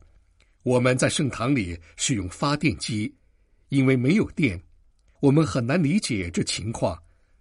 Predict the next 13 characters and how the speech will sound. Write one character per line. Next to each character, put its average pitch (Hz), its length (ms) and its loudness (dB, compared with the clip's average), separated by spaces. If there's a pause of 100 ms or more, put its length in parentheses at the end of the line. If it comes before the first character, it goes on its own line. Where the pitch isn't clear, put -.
(120)
没 139 200 4
有 165 160 4
电 117 260 -2 (320)
也 - 120 2
就 170 120 2
无 127 240 0
法 90 300 -2
供 175 280 4
暖， 101 240 0 (280)
做 175 200 4
不 139 100 -8
了 95 200 -6
饭。 92 320 -4